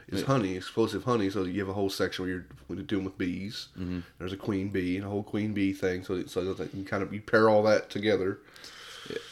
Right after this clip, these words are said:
Speaker 2: I guarantee that's what they did. Like, they, everyone had a, a single idea, and they pitched them together.
Speaker 1: Mm-hmm.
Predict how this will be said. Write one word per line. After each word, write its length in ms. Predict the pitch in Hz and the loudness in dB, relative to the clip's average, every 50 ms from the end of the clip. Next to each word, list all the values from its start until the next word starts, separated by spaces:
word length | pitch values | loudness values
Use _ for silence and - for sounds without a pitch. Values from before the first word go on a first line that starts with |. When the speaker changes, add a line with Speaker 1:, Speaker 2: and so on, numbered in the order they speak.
| - - | -10 -6
Speaker 2:
I 40 | |
guarantee 380 | 98 101 123 123 113 101 120 117 | 2 4 4 4 4 4 2 2
that's 200 | 98 78 - - | 2 0 -2 -4
what 120 | 85 80 | -8 -8
they 100 | - 73 | -6 -8
did. 300 | 65 73 87 87 82 71 | -6 -4 -2 -2 0 0
Like, 160 | 65 78 82 85 | -2 -4 -4 -2
they, 80 | 85 | 0
everyone 300 | 73 95 92 92 92 90 | 0 0 0 0 -2 -2
had 180 | 82 98 90 82 | 0 0 0 0
a, 180 | 85 85 - | -2 -2 -2
a 60 | 92 90 | -2 -2
single 420 | - - - 107 104 98 95 90 | -2 0 0 0 0 2 2 2
idea, 380 | 90 87 85 80 95 92 90 90 | 2 0 0 0 0 0 0 0
and 100 | 87 82 | 0 -2
they 80 | 80 | -4
pitched 360 | 78 - - 113 90 - - | -6 -4 -6 -4 -4 -2 -4
them 100 | - 85 | -4 -6
together. 560 | 82 87 85 92 90 90 82 87 82 80 78 - - - | -6 -4 0 0 0 2 2 0 -2 -2 -6 -8 -8 -8
Speaker 1:
Mm-hmm. 200 | 101 101 107 104 | -6 -4 -4 -6